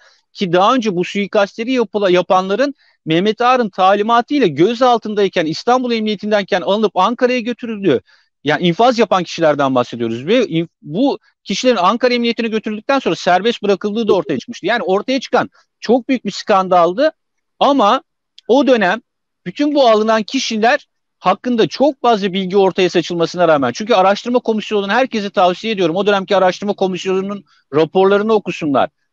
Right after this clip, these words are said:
Yani orada kim, Çakıcı da var, Kürşat Yılmaz da var, Abdullah Çatlı'nın bütün karanlık geçmişi de var. O Sami Oğuş'tan da var, Ömer Lütfü Topal'ın üstlendiği şey de var. Çünkü konuşuyorlar. O dönem bir yeraltı dünyasında devasa bir çalkalanma oluyor ve her şeyi anlatıyorlar.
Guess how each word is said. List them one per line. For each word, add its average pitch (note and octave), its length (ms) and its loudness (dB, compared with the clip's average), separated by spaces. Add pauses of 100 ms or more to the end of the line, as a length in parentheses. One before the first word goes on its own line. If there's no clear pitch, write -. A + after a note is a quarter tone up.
(120)
Yani G3 200 2
orada A3 320 2
kim, - 260 -10
Çakıcı G3 500 -4
da G#3+ 160 4
var, G#3 220 4
Kürşat - 560 -4
Yılmaz G#3 460 -2
da G#3+ 140 0
var, G#3+ 260 2
Abdullah G#3 540 0
Çatlı'nın G#3+ 440 -2
bütün A3 200 -8
karanlık G#3 460 0
geçmişi G#3 440 -8
de G#3+ 120 2
var. G#3+ 180 4 (460)
O F#3+ 200 2
Sami G3 420 2
Oğuş'tan A3 460 0
da A3 100 2
var, G#3+ 120 2
Ömer G3 300 2
Lütfü G#3+ 220 -6
Topal'ın A3+ 360 -2
üstlendiği G#3 640 -6
şey A3 220 -2
de A3 60 0
var. F#3+ 140 2
Çünkü B3+ 180 -4
konuşuyorlar. F#3 680 0
O G#3 140 0
dönem G#3+ 260 0 (420)
bir F#3 120 0
yeraltı G3+ 520 2
dünyasında F3 420 -2
devasa F3 440 4
bir A3 40 -8
çalkalanma E3+ 640 2
oluyor A3 240 2
ve B3 80 4
her G#3 160 4
şeyi F3 220 0
anlatıyorlar. B2+ 460 0